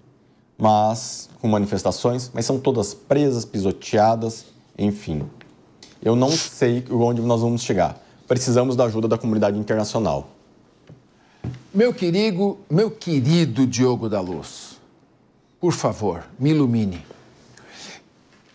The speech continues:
Speaker 2: Essas crianças foram acusadas de terrorismo. Comparando com o leste europeu,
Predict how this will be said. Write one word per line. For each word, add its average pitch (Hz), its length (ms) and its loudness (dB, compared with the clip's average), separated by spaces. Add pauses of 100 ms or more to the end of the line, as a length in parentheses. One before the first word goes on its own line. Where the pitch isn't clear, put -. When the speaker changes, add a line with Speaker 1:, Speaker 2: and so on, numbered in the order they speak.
Speaker 2:
Essas 143 280 2
crianças 170 540 2
foram 156 240 0
acusadas 151 680 0
de 143 100 0
terrorismo. 143 1000 0 (760)
Comparando 220 880 2
com 175 340 0
o 151 40 2
leste 170 400 2
europeu, 151 1000 0